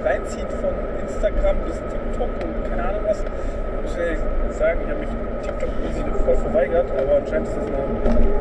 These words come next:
gute Plattform. Da könnte ich mal auch ein bisschen meine Ex-, exponiert,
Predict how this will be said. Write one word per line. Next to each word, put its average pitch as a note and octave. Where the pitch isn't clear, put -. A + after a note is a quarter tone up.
gute -
Plattform. C3
Da -
könnte -
ich -
mal -
auch D5
ein -
bisschen -
meine -
Ex-, -
exponiert, -